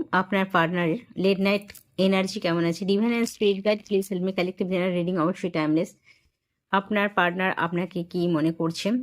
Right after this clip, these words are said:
তার কেরিয়ার কেমন আছে, তার হেলথ কেমন আছে, সারাদিন তার কেমনভাবে কাটলো এবং রাত্রি বা সে কীভাবে কাটাচ্ছে। এনার্জি সবসময় যে পরিবর্তিত হয়, যতটুকু রিলেট করবেন নেবেন, বাদ বাকি অন্যের জন্য ছেড়ে দেবেন। ওম নমঃ শিবায়,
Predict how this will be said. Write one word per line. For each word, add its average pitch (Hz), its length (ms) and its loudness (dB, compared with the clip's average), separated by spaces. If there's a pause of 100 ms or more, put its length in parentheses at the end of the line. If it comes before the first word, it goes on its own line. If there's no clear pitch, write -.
(120)
তার 165 200 0
কেরিয়ার 180 340 2
কেমন 190 240 0
আছে, 185 200 -2
তার 165 180 0
হেলথ 175 200 0 (100)
কেমন 185 220 0
আছে, 185 120 -6 (100)
সারাদিন 196 300 2 (100)
তার 196 180 0
কেমনভাবে 180 420 0 (100)
কাটলো 165 260 0 (100)
এবং 165 120 2 (120)
রাত্রি 170 360 -2
বা 202 140 0
সে 208 60 -4 (100)
কীভাবে 185 360 -2
কাটাচ্ছে। 156 380 -4 (720)
এনার্জি 214 360 2
সবসময় 202 360 0
যে 214 40 2 (100)
পরিবর্তিত 185 440 0 (120)
হয়, 185 160 2 (560)
যতটুকু 196 400 0
রিলেট 175 240 0
করবেন 190 200 0
নেবেন, 196 220 0
বাদ 156 180 0
বাকি 175 220 -6
অন্যের 160 220 2
জন্য 170 120 0 (100)
ছেড়ে 156 200 -2
দেবেন। 196 200 -2 (640)
ওম 196 120 2 (100)
নমঃ 170 320 0
শিবায়, 175 320 -2